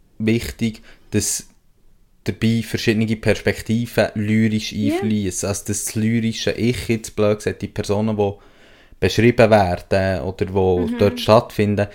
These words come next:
Speaker 1: dass das halt auch ein Vergewaltiger kann sein, et cetera. Und dass das von verschiedenen Seiten beleuchtet ist.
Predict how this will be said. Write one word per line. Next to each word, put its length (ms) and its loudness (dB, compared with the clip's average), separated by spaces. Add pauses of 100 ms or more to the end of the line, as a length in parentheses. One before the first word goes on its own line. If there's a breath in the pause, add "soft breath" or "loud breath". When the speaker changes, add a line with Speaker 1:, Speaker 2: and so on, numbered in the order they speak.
(300 loud breath)
Speaker 1:
dass 240 4
das 180 -2
halt 360 6
auch 320 6
ein 80 -4
Vergewaltiger 720 4
kann 240 2
sein, 280 0
et 220 -2
cetera. 460 2
Und 200 -4
dass 160 -8
das 160 -8
von 160 -2
verschiedenen 480 0
Seiten 300 -2
beleuchtet 380 -2
ist. 80 -14